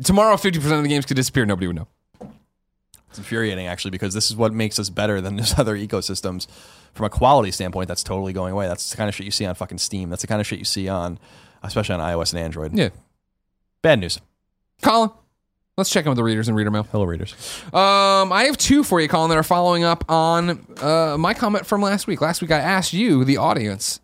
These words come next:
Speaker 1: "Hey, what's PlayStation V R been like for you? Are you still using it? How's it going?" Uh, we don't hear people talking about it right now. Everybody's positive about it. They seemed happy, and then it kinda got quiet. Uh, a bunch of you wrote in. I have two pulled here. First, it's gonna be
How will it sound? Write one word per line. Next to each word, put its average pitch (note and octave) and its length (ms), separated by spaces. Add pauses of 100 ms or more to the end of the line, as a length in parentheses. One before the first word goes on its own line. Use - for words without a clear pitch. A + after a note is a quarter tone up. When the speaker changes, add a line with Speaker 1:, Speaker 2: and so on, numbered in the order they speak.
Speaker 1:
"Hey, G3+ 260 (580)
what's F3 280 (160)
PlayStation F3 420
V F3 140
R E3+ 120
been F3 160
like F3 140
for - 120
you? F3 180
Are - 20
you A2 80
still B2 180
using E3 260
it? F#3 60
How's D3 200
it - 20
going?" D3 240
Uh, G#2+ 100
we B2 140
don't B2+ 140
hear C3+ 160
people C#3 240
talking D3+ 320
about A#2+ 160
it G#2+ 40
right G#2+ 240
now. C#3 280
Everybody's G2 280
positive A#2+ 360
about A#2+ 180
it. G3 80
They A2+ 80
seemed A2+ 240
happy, B2 300
and C#3+ 80
then C#3 80
it C3 80
kinda C3+ 140
got C#3 120
quiet. A2 340 (360)
Uh, D3+ 220
a D#3 100
bunch G#3 260
of F#3 60
you D#3 120
wrote C#3 220
in. C3 160
I C3 160
have B2 140
two F3 240
pulled C#3+ 320
here. A2 260 (220)
First, F#3+ 240
it's D3 100
gonna C#3 160
be B2+ 220